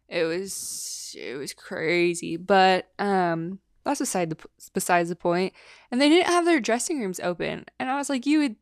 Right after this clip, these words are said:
think with there being so many people there that you would have the dressing rooms there," because n-,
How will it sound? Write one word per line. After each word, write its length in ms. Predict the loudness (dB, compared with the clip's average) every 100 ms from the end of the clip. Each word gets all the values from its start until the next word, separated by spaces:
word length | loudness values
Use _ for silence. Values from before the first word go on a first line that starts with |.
| -4
think 380 | -2 -2 -6 -4
with 220 | -4 0
there 160 | 0 2
being 500 | 2 2 -2 -4 -8
so 320 | -10 -2 0 2
many 180 | 0
people 380 | -2 -4 0 0
there 380 | 2 2 0 -2 _ _ _ -4
that 160 | -4 -2
you 160 | 2
would 120 | 2
have 460 | 4 4 4 2 -4 -20 _ _ -8
the 100 | -8
dressing 500 | -4 -4 -4 -8 -8
rooms 280 | -8 -10 -10
there," 200 | -8 -8
because 340 | -6 -6 -6
n-, 180 | -6